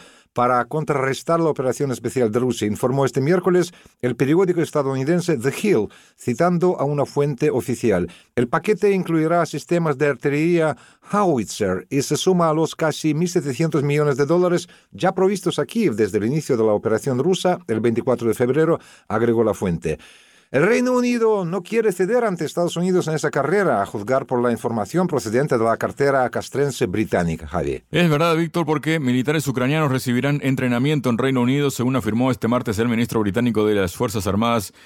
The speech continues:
Speaker 2: James Heappey, en una entrevista con L B C Radio. El alto funcionario señaló que soldados ucranianos serán formados para conducir y manejar vehículos blindados de transporte que el Reino Unido suministrará a Kiev.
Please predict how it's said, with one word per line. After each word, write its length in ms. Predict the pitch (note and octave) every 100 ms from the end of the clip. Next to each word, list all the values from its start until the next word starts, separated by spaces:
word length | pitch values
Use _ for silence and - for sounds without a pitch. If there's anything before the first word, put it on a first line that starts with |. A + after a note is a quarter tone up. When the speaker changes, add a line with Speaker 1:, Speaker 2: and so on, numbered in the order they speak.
| _ F2+
Speaker 2:
James 320 | B2 C3 G2
Heappey, 480 | F#2 D#3 - B2 C3 - - _
en 160 | G2 A2
una 300 | B2+ B2+ A#2
entrevista 720 | B2+ A#2 B2 B2 - B2+ A2+
con 280 | B2 B2+ A2
L 160 | A#2 A2+
B 140 | A2+
C 180 | - A2
Radio. 540 | A#2+ B2+ E2 D2+ C#2+ - - _
El 200 | - F#2
alto 180 | A2 G2+
funcionario 540 | B2+ G#2 G2+ G#2+ A#2+
señaló 400 | A2 G#2+ G2+ A#2+
que 120 | C3
soldados 440 | B2 G#2+ A2+ A#2+ B2
ucranianos 460 | G2+ G#2 A#2+ A#2+
serán 280 | A2 G#2+ A#2
formados 540 | G#2+ A2 A#2 A2+ A2 -
para 180 | A#2
conducir 400 | G#2+ A2+ G2+ A#2+
y 60 | A2+
manejar 360 | A2+ G2 A#2+ G#2+
vehículos 480 | G#2+ A2 A2 G2
blindados 520 | A2 A2+ G#2 A#2+ A2 G#2
de 80 |
transporte 560 | G#2 G2+ - B2 - F#2+
que 80 | A2
el 100 | G#2
Reino 220 | A2+ A2
Unido 260 | G#2 A#2+ G#2
suministrará 680 | B2 A2+ A2 G2+ G#2 G2
a 60 | F#2
Kiev. 400 | - A2 D2+